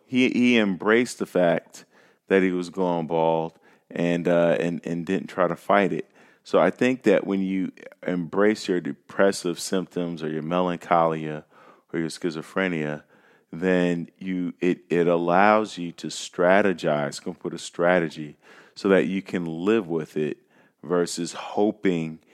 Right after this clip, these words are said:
it will go away. 'Cause I, those to me are two different strategies, is the, the belief that this thing that you have will go away. Like, it'd be like him believing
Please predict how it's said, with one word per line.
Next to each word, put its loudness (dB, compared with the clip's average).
it 0
will -4
go -4
away. 0
'Cause -2
I, 4
those 2
to -6
me 2
are 2
two -6
different -4
strategies, -2
is 2
the, -2
the -2
belief -2
that 2
this -6
thing 4
that 6
you -4
have 2
will -8
go -2
away. 0
Like, -2
it'd -4
be -2
like 0
him -4
believing -4